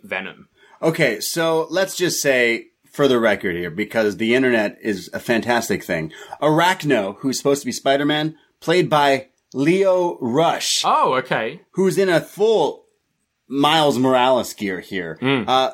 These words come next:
Speaker 2: now I know what you're thinking. Leo Rush was in the Super J Cup. Apparently that was taped. Apparently they, they got one on us.
Speaker 1: A lot of taping.
Speaker 2: Uh, Captain Americana, played by Daga.
Speaker 1: Okay.
Speaker 2: So Leo Rush and Daga versus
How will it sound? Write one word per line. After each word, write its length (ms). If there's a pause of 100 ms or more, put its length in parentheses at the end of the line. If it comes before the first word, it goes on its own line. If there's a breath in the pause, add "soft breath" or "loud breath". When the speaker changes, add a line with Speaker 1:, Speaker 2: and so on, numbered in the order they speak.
(100)
Speaker 2:
now 220
I 60
know 140
what 120
you're 80
thinking. 380 (380)
Leo 220
Rush 300
was 360 (480)
in 80
the 80
Super 260
J 240
Cup. 360 (840)
Apparently 480
that 160
was 140
taped. 420 (480)
Apparently 520
they, 140
they 200
got 240
one 120
on 160
us. 120
Speaker 1:
A 20
lot 140
of 100
taping. 460 (100)
Speaker 2:
Uh, 300 (160)
Captain 380
Americana, 840
played 280
by 160
Daga. 720 (420 soft breath)
Speaker 1:
Okay. 440
Speaker 2:
So 540
Leo 240
Rush 220
and 180
Daga 720
versus 640